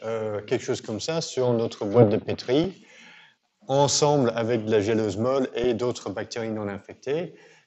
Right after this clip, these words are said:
cette bactérie infectée, ben, il va être dans la gélose molle,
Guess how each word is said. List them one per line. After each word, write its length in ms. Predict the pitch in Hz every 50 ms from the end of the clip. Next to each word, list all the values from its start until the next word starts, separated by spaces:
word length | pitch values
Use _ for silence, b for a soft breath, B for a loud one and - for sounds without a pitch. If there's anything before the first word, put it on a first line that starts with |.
| B
cette 260 | - - 160 151 127
bactérie 420 | 117 147 139 143 - 147 139 131 117
infectée, 580 | 110 104 - - 110 90 - - 135 160 175
ben, 260 | 151 117 123 127 131 127
il 120 | 117 110
va 200 | 98 120 117 120
être 80 | 117 107
dans 140 | 120 120
la 100 | 113 107
gélose 340 | 101 101 123 113 113 104 87
molle, 380 | 101 110 123 151 190 196 123